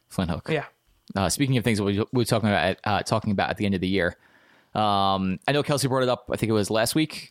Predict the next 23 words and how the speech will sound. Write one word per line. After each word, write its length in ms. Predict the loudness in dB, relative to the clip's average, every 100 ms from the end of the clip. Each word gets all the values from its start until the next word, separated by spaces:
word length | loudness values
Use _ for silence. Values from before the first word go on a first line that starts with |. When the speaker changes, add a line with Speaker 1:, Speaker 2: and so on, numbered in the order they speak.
| -4
Speaker 1:
Uh, 60 | 0
Speaker 2:
Yes. 400 | 2 2 0 0
Speaker 1:
so 720 | 2 2 2 2 2 0 -2 _ _ _ -20 -20 _ _ _ _ -2
I 60 |
didn't 120 | 0
really 100 | 2
know 200 | 2 2
much 240 | 2 0 0
about 360 | -2 0 0
it. 240 | 0 -2 -4
I, 180 | -2 0
I, 120 | 0 2
I 60 |
knew 160 | 4 4
the 80 | 2
name. 440 | 2 2 2 -2 -2
I 100 | 0
knew 240 | 2 0 0
the 120 | -2
concept 460 | 0 -2 0 0
of 80 | -2
the 60 | 0
game. 300 | 2 2